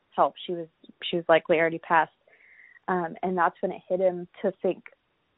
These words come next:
"Okay, where are my children?" Um, and that's when he looked in,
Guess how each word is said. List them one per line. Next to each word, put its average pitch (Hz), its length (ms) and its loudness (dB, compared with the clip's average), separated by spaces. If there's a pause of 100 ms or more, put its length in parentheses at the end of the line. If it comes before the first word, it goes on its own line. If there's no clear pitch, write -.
(100)
"Okay, 175 440 0
where 185 300 0
are 269 160 0
my 170 160 -2 (160)
children?" 180 560 -4 (600)
Um, 196 400 0 (260)
and 196 160 -4
that's 185 240 -4
when 190 100 -8
he 190 200 -8
looked 185 240 -2
in, 175 360 -12